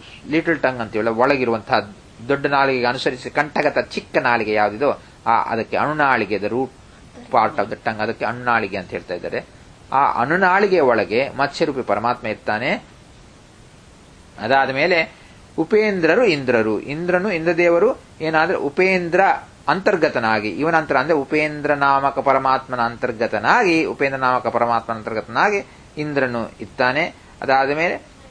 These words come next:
ತಾಲು ಪಜ್ಜನ್ಯಾಖ್ಯ ಸೂರ್ಯನು, ತಾಲು ಅಂದ್ರೆ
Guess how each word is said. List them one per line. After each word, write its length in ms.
ತಾಲು 480
ಪಜ್ಜನ್ಯಾಖ್ಯ 1200
ಸೂರ್ಯನು, 720
ತಾಲು 380
ಅಂದ್ರೆ 340